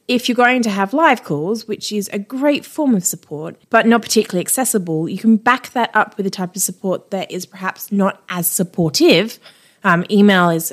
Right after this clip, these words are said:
a little bit faceless, a little bit impersonal. You, you might not be able to answer all their questions that way, but it does give them an out for if they can't use the other one.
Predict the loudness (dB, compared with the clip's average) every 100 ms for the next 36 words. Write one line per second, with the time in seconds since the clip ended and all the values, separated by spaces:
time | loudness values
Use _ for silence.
0 | -12 -6 -4 -2 -4 -6 -8 -4 -4 -4
1 | -6 -6 -6 -6 -10 -10 -4 -4 0 0
2 | 0 -2 -4 -6 -16 -14 -2 2 2 0
3 | -2 -4 -2 0 0 -2 -6 -6 0 2
4 | 4 2 2 0 -2 -6 _ _ 0 2
5 | 4 4 4 0 2 -2 -2 -4 -2 -2
6 | -4 -10 -12 -10 -12 -12 -14 -14 -14 -14
7 | -18